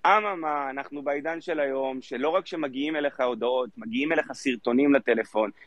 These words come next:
ואם לא יגיעו לטלפון שלך, אז כבר ידאגו, אחד ממנהלי הקבוצה או מי שמסתובב שם בחדרים, להראות לך את זה, ו-, ואתה תקבל את זה לתוך הפנים. זאת אומרת, לשופט היום נורא קשה לברוח או לא לדעת תוך כדי המשחק, אה, שהוא טעה.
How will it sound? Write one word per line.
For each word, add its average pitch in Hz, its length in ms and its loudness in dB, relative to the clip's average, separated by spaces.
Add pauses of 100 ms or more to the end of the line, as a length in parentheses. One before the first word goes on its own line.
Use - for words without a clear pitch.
(180)
ואם 151 260 6
לא 180 60 10
יגיעו 175 260 4
לטלפון 160 480 -2
שלך, 139 280 -4 (160)
אז 131 100 -2
כבר 120 160 -4
ידאגו, 127 500 0 (300)
אחד 151 220 2
ממנהלי 147 340 0
הקבוצה 139 400 -2
או 147 100 -2
מי 151 100 -6
שמסתובב 143 500 -6
שם 147 180 -8
בחדרים, 131 480 -2
להראות 127 420 2
לך 151 160 -4 (100)
את 123 100 -6
זה, 131 80 -2 (120)
ו-, 120 40 0 (320)
ואתה 135 160 0
תקבל 135 300 4
את 175 60 2
זה 147 80 2
לתוך 156 260 0
הפנים. 131 360 0 (340)
זאת - 80 -20
אומרת, 135 200 2
לשופט 180 480 0 (180)
היום 139 360 2
נורא 135 420 2
קשה 160 280 -4
לברוח 131 500 4
או - 180 -4
לא 143 160 4
לדעת 123 360 0
תוך - 200 -6
כדי 117 180 -2
המשחק, 113 480 -2 (560)
אה, 120 180 0
שהוא 156 280 2
טעה. 185 240 4